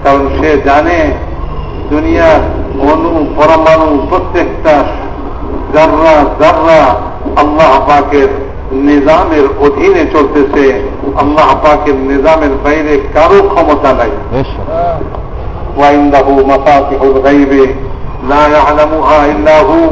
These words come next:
Speaker 1: ويعلم ما في البر والبحر وما تسقط من ورقة إلا يعلمها ولا حبة في ظلمات الأرض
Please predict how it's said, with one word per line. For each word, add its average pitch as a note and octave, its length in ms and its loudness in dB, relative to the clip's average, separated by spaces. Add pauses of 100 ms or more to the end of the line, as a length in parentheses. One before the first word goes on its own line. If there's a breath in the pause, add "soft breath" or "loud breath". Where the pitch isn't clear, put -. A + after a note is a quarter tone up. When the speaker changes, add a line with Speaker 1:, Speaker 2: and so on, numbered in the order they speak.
(500)
Speaker 1:
ويعلم D3+ 520 2 (120)
ما C#3+ 140 0 (140)
في D3 60 -2
البر C#3 400 0 (100)
والبحر C#3+ 520 0 (680)
وما C#3+ 240 0 (140)
تسقط D#3 400 -2
من C#3 180 0
ورقة C#3 560 2
إلا C3+ 480 0
يعلمها C#3+ 720 2 (600)
ولا C#3 280 4
حبة - 560 0 (280)
في C3+ 200 0
ظلمات C#3 640 2
الأرض C#3+ 580 2